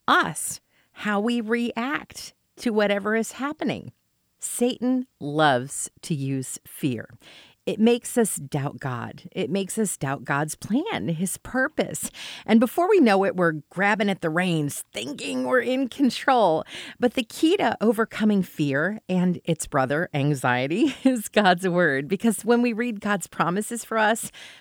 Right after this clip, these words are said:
we see his sovereignty. We rest knowing that surrendering to his plan is always gonna lead to the best outcome for our life.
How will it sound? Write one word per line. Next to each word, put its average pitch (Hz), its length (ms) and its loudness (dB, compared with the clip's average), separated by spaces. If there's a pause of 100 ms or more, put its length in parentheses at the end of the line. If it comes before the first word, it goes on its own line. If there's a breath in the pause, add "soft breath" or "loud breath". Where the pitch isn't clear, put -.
(140 loud breath)
we 202 100 0
see 220 240 0
his 208 320 2
sovereignty. 175 920 -4
We 185 140 -2
rest 185 520 -4
knowing 170 460 0
that 135 220 0 (380 loud breath)
surrendering 180 760 0
to - 120 -6
his 135 180 -6
plan 139 380 -4
is 147 200 -6
always 196 300 0
gonna 196 220 0
lead 175 240 -4
to - 100 -14
the 156 80 -4
best 165 400 -6
outcome 151 500 -2
for 156 200 -4
our 147 120 -2
life. 156 460 -4